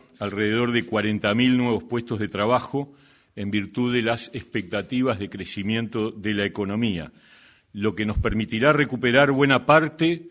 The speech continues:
ya no de los perdidos en la pandemia, sino de los cincuenta mil puestos de trabajo que se habían perdido en el periodo de gobierno anterior, entre dos mil diecisiete y dos mil diecinueve.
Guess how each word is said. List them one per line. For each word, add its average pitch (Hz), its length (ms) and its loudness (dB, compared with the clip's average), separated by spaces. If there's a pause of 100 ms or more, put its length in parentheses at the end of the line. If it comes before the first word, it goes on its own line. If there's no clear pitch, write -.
(600)
ya 117 240 4
no 151 220 4
de 139 100 6
los 117 160 2
perdidos 120 600 -2
en 107 100 -8
la 104 100 -4
pandemia, 123 540 -2
sino 120 320 -4
de 117 100 0
los 104 160 -4
cincuenta 104 540 -4
mil 123 240 0
puestos 120 360 -4
de 101 120 -6
trabajo 117 600 -2 (480)
que 107 120 -4
se - 100 -6
habían 120 300 2
perdido 120 720 2
en 104 100 -8
el 98 140 -4
periodo 113 400 2
de 104 80 2
gobierno 107 480 0
anterior, 101 640 -4 (160)
entre 95 320 -6
dos 95 140 -6
mil 110 180 -4
diecisiete 107 800 -4 (400)
y 107 80 -4
dos 95 160 -2
mil 101 160 -2
diecinueve. 87 640 -8